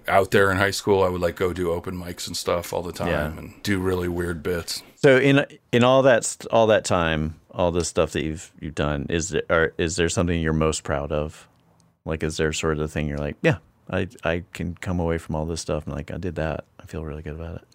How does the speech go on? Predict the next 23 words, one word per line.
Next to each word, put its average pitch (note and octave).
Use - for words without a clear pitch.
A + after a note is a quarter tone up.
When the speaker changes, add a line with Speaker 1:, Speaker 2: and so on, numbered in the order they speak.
Speaker 1:
Uh, G#2
Bald F2
Talk. F#2
Speaker 2:
Seriously? C4+
Speaker 1:
I A#2+
have C3
a C3
three, C3
uh, A#2+
yes, C#3+
for A2
sure. B2
Speaker 2:
I A#2+
love B2
it. B2
Speaker 1:
I, A#2
uh, G#2+
I A2+
have C#3+
a C3+
three-way C3
tie. F2
Speaker 2:
Yeah. F2+